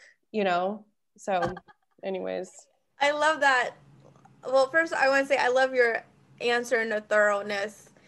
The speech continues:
Speaker 2: 'cause I think it's helping me understand a little bit better of things that can happen in the art world and art institutions. And,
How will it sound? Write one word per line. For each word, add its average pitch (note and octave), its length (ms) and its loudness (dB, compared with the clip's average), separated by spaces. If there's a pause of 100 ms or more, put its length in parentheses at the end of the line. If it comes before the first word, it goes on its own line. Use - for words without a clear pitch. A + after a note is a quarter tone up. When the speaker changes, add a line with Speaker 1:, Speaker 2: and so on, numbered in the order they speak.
(180)
Speaker 2:
'cause A#3 100 -8
I A3+ 80 0
think A3 240 -6
it's A3 180 -2
helping G#3+ 500 -6
me G3+ 460 -8 (680)
understand G#3+ 540 -4
a G#3 60 -4
little G3+ 220 0
bit G#3 300 -2 (260)
better F#3+ 500 2
of F#3+ 180 -4
things G3+ 380 -14
that G#3 140 -10
can G#3+ 120 -12
happen G3 720 -8
in G#3 100 -14
the G#3 100 -10
art F#3 280 -6
world G3 220 -6
and G3 100 -10
art - 220 -10
institutions. G3 880 -12
And, G3 360 -10